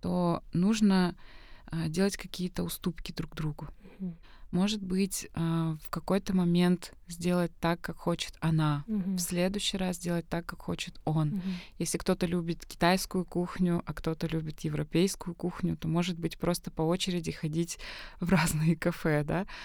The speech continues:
Speaker 1: Это просто как пример. Ну, то есть не нужно терять, э, себя ради того, чтобы угодить другому человеку. Это абсолютно совсем другое состояние, в котором мы развив-, ну, в котором мы живем, да?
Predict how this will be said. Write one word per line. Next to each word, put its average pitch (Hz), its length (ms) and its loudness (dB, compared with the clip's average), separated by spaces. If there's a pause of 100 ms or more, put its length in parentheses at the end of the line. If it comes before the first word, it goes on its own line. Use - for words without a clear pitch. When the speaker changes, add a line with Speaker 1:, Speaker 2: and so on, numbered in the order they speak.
(180)
Speaker 1:
Это - 200 -2
просто - 340 0
как - 240 -2
пример. 156 420 2 (320)
Ну, 202 160 8
то 208 140 4
есть 196 180 4
не 190 100 10
нужно 196 460 8
терять, 180 600 2 (260)
э, 165 260 0
себя 185 540 2
ради 185 280 2
того, 180 320 -2
чтобы 180 420 -2
угодить 165 380 -2
другому 170 420 2
человеку. 160 560 -4 (400)
Это - 180 2
абсолютно 190 520 0
совсем 185 500 0
другое 170 340 0
состояние, 170 960 0 (280)
в - 60 -16
котором 170 480 4
мы 165 180 6
развив-, 160 400 0
ну, 214 140 8
в - 100 -6
котором 170 320 2
мы 165 60 4
живем, 160 420 2
да? 156 200 -2